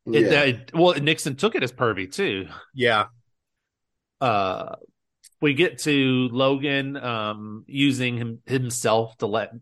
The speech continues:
Speaker 1: Xavier talk to himself. I like where Magneto's, like, solution, like, "All right, well, Raven's got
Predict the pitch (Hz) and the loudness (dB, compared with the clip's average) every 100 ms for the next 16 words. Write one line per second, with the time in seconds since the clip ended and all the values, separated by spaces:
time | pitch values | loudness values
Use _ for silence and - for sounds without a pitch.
0 | _ _ 131 107 110 107 110 - 104 101 | _ _ -6 -2 -2 -2 -4 -4 -4 -4
1 | - 117 107 - 101 113 - _ _ _ | -4 -4 -4 -4 -2 -2 -6 _ _ _
2 | _ _ _ _ _ _ _ _ _ _ | _ _ _ _ _ _ _ _ _ _
3 | _ _ _ _ _ _ _ _ 127 123 | _ _ _ _ _ _ _ _ 0 2
4 | 135 - 131 123 117 113 110 120 _ _ | 2 0 2 2 2 2 0 -6 _ _
5 | _ 135 127 127 127 135 131 120 117 117 | _ -6 -2 -2 -2 0 2 0 0 -6
6 | - - 120 123 135 135 123 110 107 107 | -6 -10 0 2 2 0 -2 -2 -2 -2
7 | 120 147 131 120 117 120 131 143 123 117 | 0 2 2 2 0 0 0 -2 -8 -6
8 | 123 113 | -6 -6